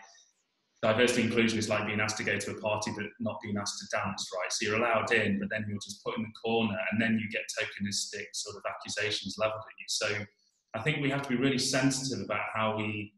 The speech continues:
we incentivize being not racist. Because I think some people who are racist will do anything to get ahead. And I think, Mikhail, you said the same thing about papers. Like, people will just, like, go and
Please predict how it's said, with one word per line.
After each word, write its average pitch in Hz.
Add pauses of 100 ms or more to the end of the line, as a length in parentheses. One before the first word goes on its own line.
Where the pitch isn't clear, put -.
(320)
we 107
incentivize 107
being 101
not 104
racist. - (800)
Because 113
I 117
think 139
some 135
people 131
who 113
are 110
racist 120
will 101
do 110
anything 110
to 98
get 104
ahead. 110
And 101
I -
think, 87 (440)
Mikhail, 110
you 104
said 110
the 117
same 107
thing 104
about 101 (180)
papers. 123
Like, 110 (100)
people 135
will 113
just, 113
like, 104
go 110
and 101